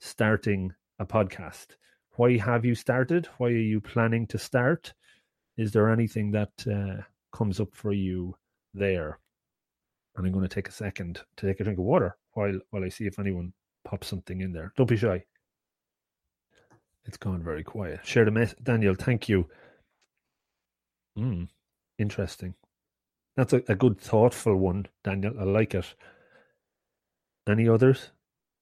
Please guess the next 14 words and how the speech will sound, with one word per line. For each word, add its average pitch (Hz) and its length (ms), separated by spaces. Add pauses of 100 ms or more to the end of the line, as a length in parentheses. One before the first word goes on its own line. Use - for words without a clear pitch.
(920)
I'm 98 80
doing 123 220
okay 104 260
for 90 180
time, 98 320
so 95 140
I'm 90 100
not 98 160
gonna 95 180
rush 98 240
it 95 80
along. 95 300 (480)
Um, 98 440 (460)
<clears throat> 95 460